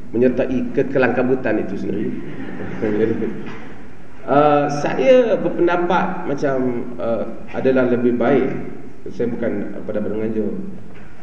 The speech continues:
ada beberapa kali kita buat sini, tapi saya ingat lebih baik kalau kita ada baca kitab khusus di sini, lebih ber-, ber-, teratur. So kita baca satu, kita tak payah tajuk macam ni. Saya, kita pilih satu kitab,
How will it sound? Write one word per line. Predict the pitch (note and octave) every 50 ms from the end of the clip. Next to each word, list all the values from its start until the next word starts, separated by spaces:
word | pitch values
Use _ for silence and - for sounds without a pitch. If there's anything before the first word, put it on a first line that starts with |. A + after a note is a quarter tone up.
| - - - - - - - - - - - - -
ada | D2+ D2+ - - - A#2 B2 B2
beberapa | A2+ A2 A#2+ B2 A#2+ B2+
kali | B2 B2 A#2+
kita | B2 A2+
buat | - F#2+ F#2
sini, | F#2+ F#2+ F#2+ F#2 F#2+ F#2+ -
tapi | - - B2+
saya | B2 B2 B2 B2 B2
ingat | A#2
lebih | - A#2+ D3 A2 A2
baik | G#2+ A2 G2+ F2+ - G#2
kalau | G#2 A2 G#2 G#2 G2+ G2 F#2+ F#2 F#2+ F#2 - - - - - -
kita | - B2 B2 A2+ G#2+ G2+ G#2
ada | A2
baca | G#2+ G2+ G2 G2+ G2+ G2 F#2+
kitab | G2 G2 F#2+ F#2+ - - F#2+ - G2+
khusus | B2+ B2+ C3 C3+ - - - - - -
di | F#2+ F#2+ F#2+
sini, | F#2+ F#2 F#2 F#2 F#2 - - - - - - - - - - - - - - - - - G2
lebih | G2+ G2 G2+ A2 G#2 -
ber-, | - G2 F#2+
ber-, | F#2+ F#2+ F#2+ - - - - -
teratur. | - G#2 G2 F#2+ F#2 F#2+ F#2 F2+ D#2+ - - - - - - - - - - - - - - - - - - - -
So | - - B2
kita | A#2+ - A2 A2 A2
baca | G#2 G#2+ G#2+ - A#2
satu, | G#2+ A2+ G#2+ - G2
kita | A#2 A2+ A#2+ A2+
tak | A2 - - -
payah | G2+ G#2+ G#2 G#2+
tajuk | A2 A2 G#2 -
macam | - A#2 A#2+
ni. | C3 F3 F#3 F#3 F#3+ - - - - - - - - - - - - - - - -
Saya, | - - - G3 G#3
kita | F#3 - - - A2+ G#2 - -
pilih | C3 B2 B2
satu | - A#2 - A2+ A2
kitab, | A2+ A2+ - A#2 D3 E3+